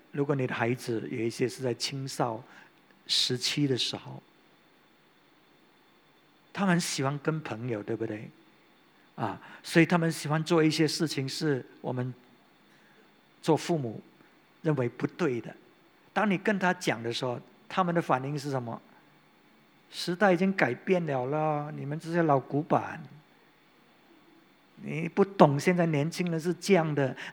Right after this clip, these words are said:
上次你们是这样吗？现在不同了啦。”他不懂的，就算你逼他，最多他很勉强做给你看呢。你知道几时他才懂？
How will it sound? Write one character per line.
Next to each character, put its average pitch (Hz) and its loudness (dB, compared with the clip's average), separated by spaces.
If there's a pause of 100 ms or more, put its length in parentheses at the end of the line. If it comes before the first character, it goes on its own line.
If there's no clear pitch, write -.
上 214 4
次 202 4
你 165 4
们 143 0
是 185 -2
这 196 2
样 180 4
吗？ 170 6
现 208 0
在 196 4
不 196 -6
同 165 -4
了 143 2
啦。” 123 -6 (2250)
他 - -14
不 302 2
懂 160 4
的， 180 0 (1300)
就 269 10
算 226 10
你 185 8
逼 190 6
他， 208 8
最 226 2
多 214 6
他 202 2
很 190 4
勉 156 2
强 135 2
做 160 4
给 143 -2
你 151 0
看 147 -4
呢。 131 -10 (760)
你 165 -4
知 190 6
道 185 10
几 160 0
时 143 -2
他 151 -2
才 151 4
懂？ 110 -4